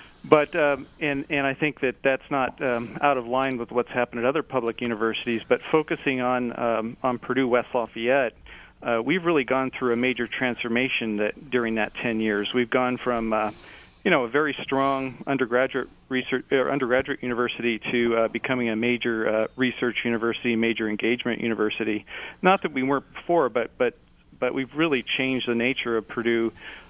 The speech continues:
um, and have gone, for example, we've almost tripled the, uh, research awards in that period that we received from, uh, from sponsors, and we've more than, uh, doubled the research expenditures. Uh,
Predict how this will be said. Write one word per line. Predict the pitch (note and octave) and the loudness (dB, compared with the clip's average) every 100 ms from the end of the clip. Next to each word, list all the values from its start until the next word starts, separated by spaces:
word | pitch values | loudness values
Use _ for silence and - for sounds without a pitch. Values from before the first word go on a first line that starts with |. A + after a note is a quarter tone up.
| - | -2
um, | A#2+ A#2+ A#2 - | 2 2 2 -2
and | C3+ B2 A#2+ | -4 -2 -2
have | A2+ A#2+ | 0 -2
gone, | - B2+ B2+ B2 A#2 G#2 - | 0 0 0 0 -4 -6 -2
for | C3 | 0
example, | G#2+ B2 A#2+ C3 A#2+ | 0 -2 0 0 0
we've | A#2 A#2 | 0 -2
almost | - D3 E3 - | 2 2 0 -6
tripled | - - C#3 - C3 B2+ A#2 | -6 0 0 0 0 0 -2
the, | A#2+ A2+ A2 | -2 0 0
uh, | |
research | A2 A#2+ D3 C3 - | 0 0 0 0 -2
awards | A#2+ A2 G#2+ G2 | -4 -2 -2 -2
in | G#2 | -2
that | G#2 - | -2 -4
period | - A2+ A2 A2 A2 - - - | -2 0 2 0 -4 -20 -8 -2
that | B2+ | 0
we | A#2 | 0
received | A#2 - C3 A#2+ A2+ | -2 -2 0 0 0
from, | A#2 A2 G#2+ | -2 -2 -2
uh, | G#2 G#2 G#2+ - | -2 -2 -6 -10
from | - A#2 - | -4 -4 -2
sponsors, | A#2+ B2 A#2+ C#3 B2+ - - - - - _ - | 2 2 0 -4 -4 -6 -14 -20 -20 -20 _ 0
and | A#2+ A#2 | 0 2
we've | A#2 A2+ | 0 0
more | B2+ C3+ C3+ | 0 0 0
than, | B2+ A#2 A2+ | -2 -2 -2
uh, | A#2+ A2+ | -2 0
doubled | G#2+ B2 A#2+ A#2 G#2 | 2 2 2 -4 -2
the | A#2 A2 | -2 0
research | A2 B2 B2 - | -2 -2 -4 -6
expenditures. | - - - C3+ A2+ - G#2+ G2+ - - - - - - | -8 -4 0 0 0 -4 -4 -6 -10 -16 -20 -20 -20 -12
Uh, | - A2+ | -4 -2